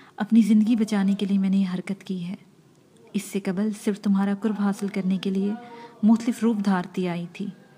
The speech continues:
लेकिन आज मजबूरी है।" मैं चौंक पड़ा।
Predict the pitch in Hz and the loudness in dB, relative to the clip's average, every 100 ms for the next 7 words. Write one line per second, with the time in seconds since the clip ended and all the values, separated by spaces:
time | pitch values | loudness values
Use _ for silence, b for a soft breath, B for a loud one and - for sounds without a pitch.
0 | - 196 185 202 196 202 202 196 190 196 | -12 -4 0 2 4 2 0 -2 0 0
1 | 196 170 190 b b b - 226 - 240 | 0 -2 -10 b b b -4 -2 2 2
2 | 247 208 180 180 | 2 -2 -6 -8